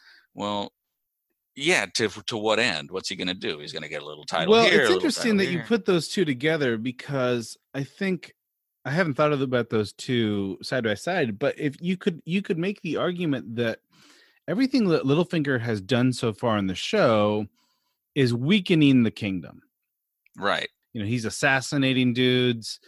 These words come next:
Speaker 2: he's causing strife between houses, and everything that he's done so far has weakened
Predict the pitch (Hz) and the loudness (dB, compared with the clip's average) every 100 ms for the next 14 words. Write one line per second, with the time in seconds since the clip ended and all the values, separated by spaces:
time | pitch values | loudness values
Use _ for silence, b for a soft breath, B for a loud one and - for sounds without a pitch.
0 | b b _ 139 120 - 135 120 107 104 | b b _ 0 0 0 2 2 0 -6
1 | - 135 120 - 110 107 95 90 120 120 | -4 -2 -2 -4 -10 -8 -8 -6 -4 -4
2 | 120 110 113 110 101 - _ _ _ _ | -4 -2 -2 -2 -6 -12 _ _ _ _
3 | 123 131 170 233 214 196 151 123 156 120 | -6 -2 -2 -2 -2 -4 -4 -6 -8 -2
4 | 143 147 143 - 117 - - 170 113 104 | 0 0 -2 -4 -6 -6 -4 0 0 0
5 | 95 92 - _ _ _ _ _ - 151 | -2 -4 -10 _ _ _ _ _ -8 -2
6 | 131 123 107 - _ _ _ 131 127 220 | 2 0 -2 -12 _ _ _ -8 0 0
7 | 233 196 165 151 143 123 | 0 -2 0 2 0 -2